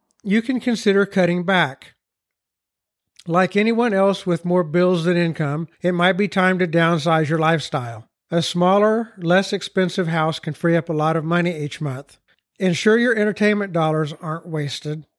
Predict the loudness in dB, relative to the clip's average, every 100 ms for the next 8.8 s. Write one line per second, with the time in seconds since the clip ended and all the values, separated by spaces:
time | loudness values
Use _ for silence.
0 | _ _ _ -2 -2 -2 -4 -2 -2 -2
1 | -2 -2 -2 -6 -12 -4 -2 -2 -4 -14
2 | _ -2 2 4 4 2 4 6 4 4
3 | 2 2 0 4 4 2 0 -2 0 2
4 | 2 0 0 0 0 -2 0 -2 2 2
5 | 2 2 2 2 2 0 -2 0 -2 -2
6 | -4 -6 _ _ _ _ _ _ -10 -8
7 | -6 -8 -8 -6 -6 0 0 2 0 0
8 | -2 -2 -2 -2 -2 -2 -4 -6